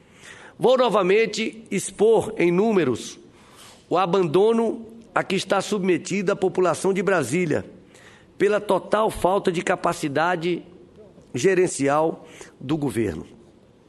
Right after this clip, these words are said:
No ano passado, senhor presidente, o déficit do orçamento do Distrito Federal foi de um bilhão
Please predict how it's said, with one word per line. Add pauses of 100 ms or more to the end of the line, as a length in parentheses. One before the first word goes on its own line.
(280)
No
ano
passado,
senhor
presidente, (1080)
o
déficit
do
orçamento
do
Distrito
Federal (380)
foi
de
um
bilhão